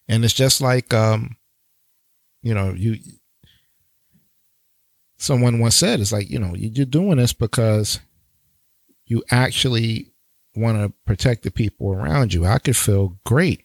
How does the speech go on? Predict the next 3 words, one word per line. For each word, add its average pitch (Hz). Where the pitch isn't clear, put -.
and, 98
you 101
know, 90